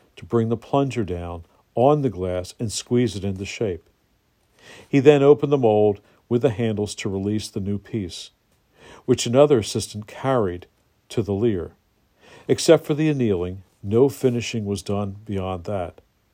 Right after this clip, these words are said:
Molds were cast from carved wooden models,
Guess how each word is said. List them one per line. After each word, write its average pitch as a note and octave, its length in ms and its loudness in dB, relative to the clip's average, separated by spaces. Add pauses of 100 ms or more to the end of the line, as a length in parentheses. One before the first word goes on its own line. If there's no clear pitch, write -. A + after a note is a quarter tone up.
(500)
Molds B2+ 280 8
were C#3+ 140 2
cast A#2+ 500 4
from G#2 140 -8
carved G#2 580 -2
wooden A2+ 220 -4
models, F2+ 540 -6